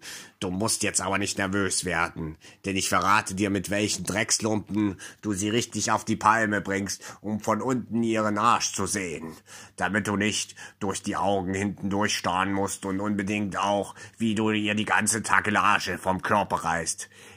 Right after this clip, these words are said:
Dreckige Typen haben das Holzbein vorn. Flittchen stehen auf Ferraris,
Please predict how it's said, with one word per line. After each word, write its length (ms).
Dreckige 540
Typen 560
haben 300
das 200
Holzbein 580
vorn. 520
Flittchen 440
stehen 340
auf 140
Ferraris, 840